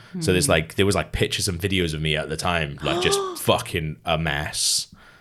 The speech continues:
Speaker 1: Um, and then the stag had to take me home. And I was just like, I ruined this hotel bathroom just being sick and stuff like that. And, like, people had to, like, take it in shifts to look after me and stuff like
Speaker 3: Oh
Speaker 1: that.
Speaker 3: my
Speaker 1: Like,
Speaker 3: God.
Speaker 1: it was horrid.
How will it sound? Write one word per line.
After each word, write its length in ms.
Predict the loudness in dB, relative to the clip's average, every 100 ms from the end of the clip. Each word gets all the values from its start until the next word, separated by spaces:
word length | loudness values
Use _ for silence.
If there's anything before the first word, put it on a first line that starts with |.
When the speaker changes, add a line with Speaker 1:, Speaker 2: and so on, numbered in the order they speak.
| _ -4
Speaker 1:
Um, 380 | 0 0 -2 -2
and 160 | 0 0
then 160 | -2 0
the 40 |
stag 460 | 0 4 4 4 2
had 160 | -4
to 100 | -4
take 240 | -2 -2 0
me 120 | 0
home. 480 | 0 0 -4 -12 -14 -18 -20 -10
And 80 | -4
I 20 |
was 100 | -2
just 160 | 0 0
like, 240 | -2 -2 -4
I 60 |
ruined 640 | -4 -2 -2 2 2 0 -2
this 160 | -4
hotel 340 | -4 -4 -4 -2
bathroom 460 | -2 -2 -6 -8
just 140 | -8 -8
being 160 | -6
sick 420 | -4 -2 -2 -4 -6
and 100 | -6
stuff 160 | -4
like 80 | -2
that. 160 | -2 -2
And, 80 | -2
like, 160 | -6
people 240 | -4 0 2
had 160 | 0
to, 60 | 0
like, 280 | -2 -2 -10 -20 -20 -6
take 260 | -2 -2
it 80 | -2
in 140 | -2 -2
shifts 400 | 0 0 -2 -4
to 60 |
look 140 | -2 0
after 260 | 0 0 -4
me 140 | -2
and 120 | -4
stuff 140 | -2 6
like 100 | 6
Speaker 3:
Oh 40 |
Speaker 1:
that. 120 | 6
Speaker 3:
my 120 | 4 4
Speaker 1:
Like, 140 | 2
Speaker 3:
God. 600 | -2 -4 -6 -6 -4 6
Speaker 1:
it 160 | 6 6
was 340 | 0 -2 -6 -8
horrid. 920 | -14 -10 -4 -2 0 -2 -6 -12